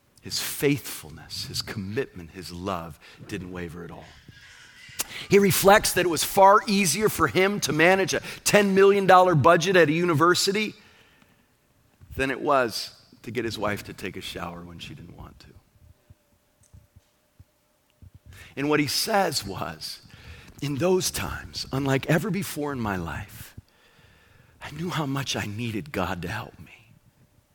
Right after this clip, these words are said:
See, he, he had a pretty easy time, relatively speaking, caring for a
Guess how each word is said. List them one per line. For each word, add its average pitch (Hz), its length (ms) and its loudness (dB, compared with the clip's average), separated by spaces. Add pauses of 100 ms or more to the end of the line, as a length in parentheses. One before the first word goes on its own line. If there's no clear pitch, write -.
(2000)
See, - 180 -6
he, 185 200 0 (280)
he 202 160 0
had 214 140 4
a 170 40 2
pretty 220 360 -6 (140)
easy 214 260 0
time, 220 360 0
relatively 185 480 -4
speaking, 175 480 -8
caring 170 360 -6
for 160 200 -6
a 160 100 -4